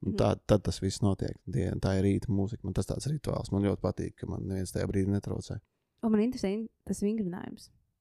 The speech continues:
Speaker 1: Mm, ar atskaņām?
Speaker 2: Jā.
Speaker 1: To gan es, ā, pildu kaut kādu pēdējos gadus tikai piecus, sešus, jo agrāk es tā vairāk, ā, to, nezinu, tādu apziņas plūsmu pierakstīju, man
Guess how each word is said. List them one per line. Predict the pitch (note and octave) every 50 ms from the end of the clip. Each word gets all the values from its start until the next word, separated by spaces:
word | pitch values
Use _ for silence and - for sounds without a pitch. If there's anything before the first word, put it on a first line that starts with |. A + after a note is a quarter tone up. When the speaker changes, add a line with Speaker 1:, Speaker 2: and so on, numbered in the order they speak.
| _ _ _ _ _ _ _ -
Speaker 1:
Mm, | G#2 G2 F#2+ F#2 -
ar | G2 F#2
atskaņām? | F#2+ - - - F3 F3 C#3 F#2+ -
Speaker 2:
Jā. | - G#3 F#3 F#3+ - _ -
Speaker 1:
To | - D#3+ C3+
gan | B2+ A#2 A2 G#2+ G#2
es, | G2 - - - -
ā, | A2 G#2+ G2+ G2+ G2 - A2+ -
pildu | - G#2+ G#2+ G#2+ G#2
kaut | - - G2 F2
kādu | F2 G2 -
pēdējos | - G#2 G#2 G2 G2 F#2+ F#2+ - - - - -
gadus | - F#2+ F#2+ G2 G2 G2+ -
tikai | - - - - E2+ - _ _ _ _ _ _ -
piecus, | E2+ F2 - - - -
sešus, | G2 F#2+ - - - -
jo | F#2+ F#2+
agrāk | F#2+ G2 G2 F#2+ F2+ F#2 - -
es | F#2 -
tā | - F#2 F#2 F2+ F2+ F2 E2+ - - -
vairāk, | - G2+ G2+ G2 F2 E2 F2 - - -
ā, | - - - - - - _ _ _ - - - - - - - - - _ _ _ _
to, | - - F2 F2 F2+ - - _ _ -
nezinu, | G#2 G2+ F2+ F2+ F2 E2+
tādu | - F2 F2 F2+ E2
apziņas | G2+ G#2+ G2+ F#2 F2+ F2+ -
plūsmu | - G#2+ G#2+ G#2 G2+ - F2 -
pierakstīju, | F2+ F2+ F#2 F#2 - - - F#2+ F#2
man | F#2+ F2 E2+ F2 -